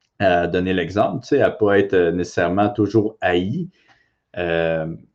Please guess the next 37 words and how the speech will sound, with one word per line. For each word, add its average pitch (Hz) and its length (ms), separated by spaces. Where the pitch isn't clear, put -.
fait - 120
que, 95 120
tu - 80
sais, - 260
je - 140
pense 151 180
que 123 120
ça 101 160
peut 98 160
a-, 110 140
a-, 98 260
ajouter 113 300
beaucoup 120 280
de, 101 400
de 92 120
bien. 123 260
Puis 113 180
disons-le, 117 600
disons 123 500
que, 110 140
genre, 120 320
il 123 60
y 107 40
a 107 40
une 107 100
compagnie, 143 720
une 104 120
promotion, 123 840
disons 135 240
P 139 240
F - 80
L, 87 140
disons 123 240
P 113 180
F - 60
L, - 80
disons. 92 200